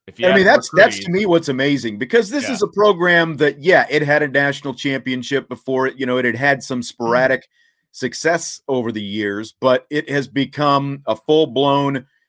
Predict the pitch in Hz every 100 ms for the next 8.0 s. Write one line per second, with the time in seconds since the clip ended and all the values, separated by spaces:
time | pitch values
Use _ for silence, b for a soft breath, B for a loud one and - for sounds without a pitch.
0 | _ _ 101 131 143 - 127 92 139 139
1 | 135 85 - _ - 104 92 92 87 85
2 | 80 - 87 76 67 123 123 - 143 151
3 | 127 113 110 113 143 110 101 - - 107
4 | 117 98 92 92 104 110 110 127 120 107
5 | _ _ _ _ _ 156 143 127 - 143
6 | 151 117 110 98 104 - _ _ _ _
7 | - 113 107 127 95 123 127 127 117